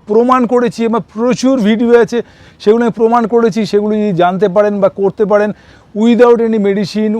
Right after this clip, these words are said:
without any doctor fees, without any, আহ, ইকোনমি, মানে টাকা পয়সা ছাড়াই আপনি সুস্থ হতে পারবেন বা ওজন আপনার কমে যাবে। তো সিম্পল প্রসেস নিয়ে আজকে আলোচনা করছি। আমার WhatsApp নাম্বার আছে, কোনো অসুবিধা নেই, আমাকে WhatsApp-এ জানাবেন।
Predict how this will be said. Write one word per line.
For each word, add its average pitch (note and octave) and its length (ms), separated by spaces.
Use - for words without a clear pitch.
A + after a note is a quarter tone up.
without G3+ 340
any G#3+ 220
doctor F3 400
fees, G#3 340
without G3 320
any, G#3 180
আহ, E3+ 680
ইকোনমি, F#3 320
মানে F3 240
টাকা F3+ 260
পয়সা F#3 280
ছাড়াই F#3+ 320
আপনি F#3+ 160
সুস্থ F#3+ 280
হতে F#3 180
পারবেন F#3+ 380
বা E3 80
ওজন F3+ 360
আপনার F#3 240
কমে F3 280
যাবে। D3 300
তো F#3+ 100
সিম্পল C#4 520
প্রসেস A3+ 360
নিয়ে A3+ 120
আজকে G#3 200
আলোচনা G3 320
করছি। G#3 380
আমার G#3 160
WhatsApp G3 460
নাম্বার A3+ 280
আছে, G#3+ 200
কোনো A3 180
অসুবিধা G#3 240
নেই, G3+ 80
আমাকে F#3 160
WhatsApp-এ G3 320
জানাবেন। G3 360